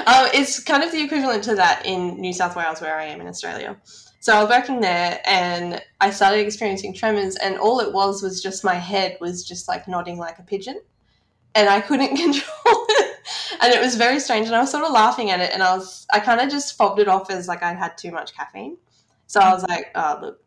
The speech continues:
it, it's fine." Um, and it went away, so I wasn't worried. And I think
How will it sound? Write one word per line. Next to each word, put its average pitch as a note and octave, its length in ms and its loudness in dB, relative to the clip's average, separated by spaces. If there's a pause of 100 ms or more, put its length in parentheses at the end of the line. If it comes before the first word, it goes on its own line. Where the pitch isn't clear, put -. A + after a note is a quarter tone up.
(120)
it, - 300 -12
it's - 220 -14
fine." F3 460 -2 (280)
Um, F#3 540 2 (280)
and A3 80 4
it A3 100 2
went C#4 160 4
away, F3+ 380 4
so - 160 -6
I E3+ 240 0
wasn't F3 280 -6
worried. E3+ 360 -6 (500)
And A3 120 4
I G#3+ 80 4
think C4+ 260 -2